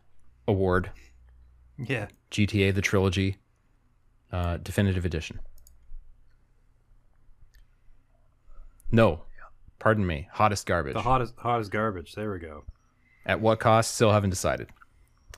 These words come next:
Speaker 1: Uh, Rhett, I see you've been typing. Back to you.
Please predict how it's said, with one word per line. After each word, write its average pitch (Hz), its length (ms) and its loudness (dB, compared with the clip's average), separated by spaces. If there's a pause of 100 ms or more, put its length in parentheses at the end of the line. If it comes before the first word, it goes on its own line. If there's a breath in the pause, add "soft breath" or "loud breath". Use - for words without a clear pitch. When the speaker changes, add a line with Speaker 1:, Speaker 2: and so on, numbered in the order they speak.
Speaker 1:
Uh, 101 520 6
Rhett, 120 280 4
I 123 100 0
see 156 160 2
you've 165 120 6
been 127 140 4
typing. 90 400 2
Back 113 240 2
to 117 100 -4
you. 78 240 -2